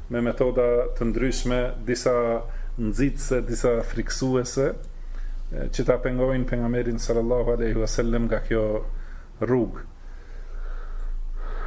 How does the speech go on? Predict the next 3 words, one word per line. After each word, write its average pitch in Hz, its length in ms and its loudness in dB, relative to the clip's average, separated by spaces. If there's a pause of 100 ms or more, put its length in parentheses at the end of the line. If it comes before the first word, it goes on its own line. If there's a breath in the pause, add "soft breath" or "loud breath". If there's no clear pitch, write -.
(400 loud breath)
<clears throat> - 480 0 (2250 loud breath)
E, 127 100 2 (800)
tregum 160 540 2